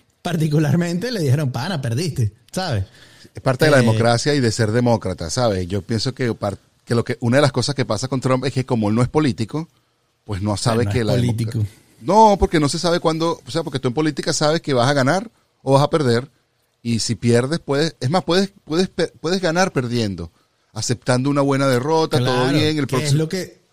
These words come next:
Speaker 1: claro, que es lo que los políticos de carrera hacen, como que, bueno, no quiero hacer, obviamente no me gusta que perdí.
Speaker 2: Claro.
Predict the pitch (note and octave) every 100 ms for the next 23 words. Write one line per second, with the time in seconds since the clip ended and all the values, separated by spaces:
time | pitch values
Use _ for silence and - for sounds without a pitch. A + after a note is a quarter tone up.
0 | _ - C#3+ E3 G3+ E3+ D3+ E3 F#3 F#3+
1 | C#3+ D3 D3 D3+ E3+ G3 E3+ D3+ C3+ C3+
2 | D3+ D#3+ D#3+ F#3 E3 C3+ A#2+ A#2+ D3 C3+
3 | G2 - - - _ _ - A#2+ A#2+ C#3+
4 | D3 D#3+ D#3 D3 D3 D#3+ E3 E3+ F3+ F3+
5 | F#3+ F#3 F3+ G3 G3 F#3+ C#3 A#2 A2 E3+
6 | C#3+ - G2+ G2 E2